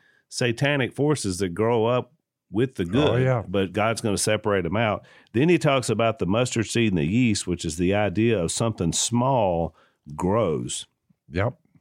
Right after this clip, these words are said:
Speaker 1: So the kingdom is like that. 'Cause it starts very small. Think about it. I mean,
Speaker 2: Oh.
Speaker 1: it was just a little startup operation in the
Speaker 2: Handful.
Speaker 1: first century. You had the
Speaker 2: Handful.
Speaker 1: Romans against them. You <laughs> had the, the Jews against them.
Speaker 2: Most people would say,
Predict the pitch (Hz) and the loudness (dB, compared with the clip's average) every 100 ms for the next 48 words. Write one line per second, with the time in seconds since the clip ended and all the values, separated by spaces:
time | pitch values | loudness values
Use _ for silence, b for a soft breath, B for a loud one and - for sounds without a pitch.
0 | _ - 82 - 131 135 98 78 82 71 | _ -14 -12 -4 2 2 2 -2 -4 -6
1 | 73 67 - b b b - 92 151 294 | -8 -18 -18 b b b -10 -4 -2 2
2 | 320 - 156 139 - 131 160 73 127 147 | 0 0 0 0 0 0 0 -2 -2 0
3 | 101 82 80 98 101 101 147 220 160 135 | 0 -2 -2 0 2 2 2 2 0 0
4 | 117 110 143 120 - 127 139 131 120 117 | 0 2 2 0 0 0 2 2 0 0
5 | - 104 - 185 117 - 123 135 135 - | 0 2 4 2 2 2 2 2 2 0
6 | 180 - 78 B B 151 147 151 131 101 | 0 -2 -6 B B 2 4 4 4 4
7 | 104 170 180 160 156 156 170 170 220 175 | 2 2 2 2 2 2 2 2 2 4
8 | 160 139 - 135 - 92 95 - B B | 4 2 0 -2 -2 0 -2 -2 B B
9 | 85 98 85 95 143 180 175 156 175 170 | -2 -2 0 2 2 2 0 2 2 2
10 | 185 208 - 135 226 - - 156 143 151 | 0 0 0 2 2 0 2 2 4 2
11 | 135 113 151 180 180 123 131 | 2 2 2 4 4 2 -2